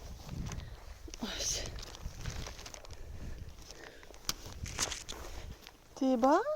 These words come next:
тут вище нема. Трава велика чи що? Нема? Грибочків. Ну, мені небагато, щоб трошки.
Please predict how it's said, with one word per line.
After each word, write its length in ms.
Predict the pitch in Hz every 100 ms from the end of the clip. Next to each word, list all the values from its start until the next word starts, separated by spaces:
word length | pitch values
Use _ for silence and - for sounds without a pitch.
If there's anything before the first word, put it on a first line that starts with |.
| - -
тут 140 | 320
вище 280 | 403 427 523
нема. 380 | 605 698 622 - - -
Трава 300 | 269 392 494
велика 300 | 370 277 214
чи 140 | - -
що? 220 | - 330 - - - - - - - - - - - - - 277
Нема? 240 | 330 622 - - - - - - - - - - - - - - - 277
Грибочків. 640 | 320 277 302 - - - - - - - - - - - -
Ну, 80 | 640
мені 180 | 622 587
небагато, 540 | 554 622 698 427 - 254
щоб 240 | 311 339
трошки. 380 | 403 403 -